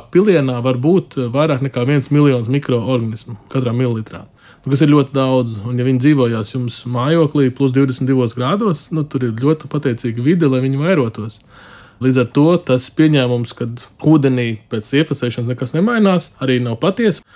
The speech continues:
Viņš neapdraud jūsu veselību, bet dažādi procesi tur notiek, un tas pats jau ir arī ūdens apgādes sistēmās.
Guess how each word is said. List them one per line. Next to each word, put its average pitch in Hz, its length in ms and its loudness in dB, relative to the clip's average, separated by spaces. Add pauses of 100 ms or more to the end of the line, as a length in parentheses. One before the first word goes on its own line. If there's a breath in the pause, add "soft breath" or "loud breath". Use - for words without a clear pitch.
(160 soft breath)
Viņš 127 220 -6
neapdraud 123 340 2
jūsu 127 220 0
veselību, 120 580 0
bet 123 160 -8
dažādi 156 320 -2
procesi 160 320 -6
tur 175 140 -2
notiek, 190 260 -2
un 120 140 -6
tas 113 100 -8
pats 156 220 -2
jau 139 80 4
ir 135 100 4
arī 127 160 2
ūdens 135 320 0
apgādes 123 320 -8
sistēmās. 214 600 0